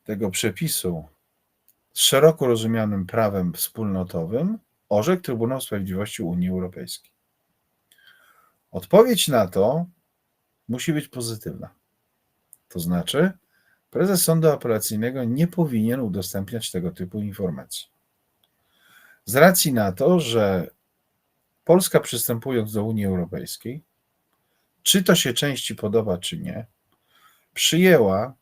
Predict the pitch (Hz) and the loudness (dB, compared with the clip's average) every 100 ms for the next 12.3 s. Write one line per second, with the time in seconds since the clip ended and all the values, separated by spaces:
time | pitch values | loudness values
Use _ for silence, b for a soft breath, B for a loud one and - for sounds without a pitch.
0 | _ _ _ _ 95 107 117 113 123 151 | _ _ _ _ -8 0 2 2 2 0
1 | 151 131 110 107 98 95 92 73 92 104 | 0 -4 -4 -4 -2 -4 -4 -8 -8 -8
2 | 135 _ _ _ _ _ B B B B | -10 _ _ _ _ _ B B B B
3 | B B 95 123 117 147 156 165 165 160 | B B 4 4 6 2 4 4 2 -2
4 | _ - - 131 120 113 92 127 139 131 | _ -10 -8 -4 0 0 0 0 0 -2
5 | 113 - 101 117 113 117 117 110 117 104 | -2 -4 -6 -2 -2 -4 -10 -10 -4 0
6 | 113 117 120 113 107 110 101 98 95 95 | 0 -2 -8 -2 -2 0 -2 -2 -2 -2
7 | 95 92 92 90 - 90 87 85 90 _ | -4 -4 -6 -6 -8 -8 -6 -6 -10 _
8 | _ _ _ _ _ - 87 78 69 - | _ _ _ _ _ -4 -2 -2 -10 -20
9 | _ _ _ b b b b _ 185 226 | _ _ _ b b b b _ 8 8
10 | 202 202 240 - 147 123 147 135 113 95 | 8 0 -2 0 4 6 4 2 -2 -2
11 | 120 123 107 98 98 92 - 87 76 - | -4 -2 -2 -2 0 -2 -2 -6 -8 -10
12 | - 92 | -10 -10